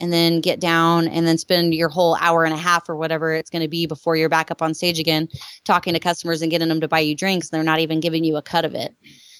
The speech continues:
So you've got the girl on stage trying to make money. You've got all the girls off stage distracting all the customers from the stage. So it's making the girl on stage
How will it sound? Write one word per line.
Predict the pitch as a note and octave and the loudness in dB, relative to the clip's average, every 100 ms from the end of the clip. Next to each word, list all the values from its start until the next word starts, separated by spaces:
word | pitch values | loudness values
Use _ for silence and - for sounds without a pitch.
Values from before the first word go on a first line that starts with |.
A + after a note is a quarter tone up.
| _ | _
So | - F3+ E3 D#3+ D3+ | -2 0 2 0 0
you've | G3 | 0
got | F#3+ F3+ | 0 2
the | |
girl | F#3+ A3 | 2 2
on | G#3 G3+ | 2 0
stage | - G3 F#3+ F3+ | 0 2 2 0
trying | - F#3+ | -2 0
to | F#3 | 0
make | E3 | 0
money. | F#3 F#3 E3 E3 | 0 2 2 0
You've | F3 F3 | -2 0
got | D3 | 2
all | F3+ F#3+ | 2 0
the | |
girls | F#3 F3 F3 G3 | 0 0 0 0
off | G3 - | -2 -2
stage | - F3+ F3 - | -2 0 0 -2
distracting | E3+ - F3+ F3+ G3 E3+ | -8 -2 0 0 -2 -2
all | E3+ | 0
the | E3 | 0
customers | F3+ - F3 E3+ E3 | -2 -2 -2 -2 -2
from | - A3 A3 | 2 2 2
the | |
stage. | F3+ E3+ D#3+ F3 | -2 -2 -2 -2
So | E3+ | -6
it's | - | -2
making | F3 F#3 | -2 0
the | E3+ | 0
girl | D#3+ | 0
on | D#3+ | 0
stage | D#3 G3 G3 - | 0 0 0 -2